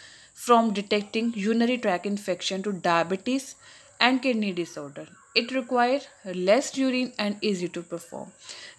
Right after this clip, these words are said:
So जो ये रिएजेंट स्ट्रिप्स हैं ये रिलायबल फ्रंटलाइन टेस्ट है जो कि डिटेक्ट करते हैं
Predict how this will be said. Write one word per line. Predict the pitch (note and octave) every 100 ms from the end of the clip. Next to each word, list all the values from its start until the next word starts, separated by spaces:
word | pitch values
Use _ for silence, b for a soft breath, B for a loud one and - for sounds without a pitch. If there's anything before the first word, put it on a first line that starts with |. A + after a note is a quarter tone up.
| -
So | B3+
जो | C4
ये | C#4 C#4
रिएजेंट | A3 G#3+ G#3 C#4 C#4+
स्ट्रिप्स | - A#3 - G#3
हैं | F3+ F#3
ये | A3
रिलायबल | G#3 G3 F#3 F3 G3+ A#3
फ्रंटलाइन | - G#3 G#3 G#3 A3
टेस्ट | G#3+ G3+ G3 -
है | G#3+ A3+ B B B
जो | A3+
कि | A3+
डिटेक्ट | G#3 G3 - A#3+ A#3+
करते | - A#3+ A3 A3
हैं | A3+ A#3+